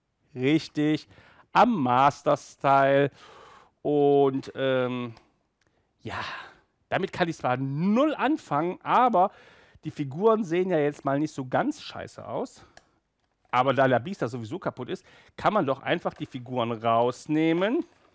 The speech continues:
Das mache ich jetzt mal. Machen wir einfach mal auf. So.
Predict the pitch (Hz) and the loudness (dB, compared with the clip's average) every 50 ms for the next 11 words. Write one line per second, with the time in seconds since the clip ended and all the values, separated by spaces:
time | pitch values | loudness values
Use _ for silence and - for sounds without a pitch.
0 | _ - - - - - 127 147 - - 185 - 214 220 - - 226 233 240 247 | _ -14 -14 -12 -8 -6 -6 -6 -6 -8 -10 -8 -10 -10 -8 -6 -4 -2 -2 -2
1 | 285 285 - _ _ _ _ - _ _ _ _ _ _ _ _ _ _ _ - | -2 -4 -6 _ _ _ _ -20 _ _ _ _ _ _ _ _ _ _ _ -4
2 | 131 147 - - 147 135 135 151 147 123 110 117 - - 131 180 240 - - - | -2 -2 -2 -2 -4 -4 -4 -2 -2 -2 -2 -4 -4 -2 -2 -2 -2 -2 -6 -10
3 | - - - - - _ _ - - _ - - _ _ _ _ - - - - | -12 -12 -12 -12 -20 _ _ -20 -20 _ -20 -20 _ _ _ _ -20 -20 -20 -20
4 | - - - - - - _ _ - - - - - _ _ - 123 123 120 131 | -20 -20 -20 -20 -20 -20 _ _ -12 -12 -12 -12 -16 _ _ -20 -20 -10 -2 0
5 | 151 170 226 233 - | 2 4 2 2 0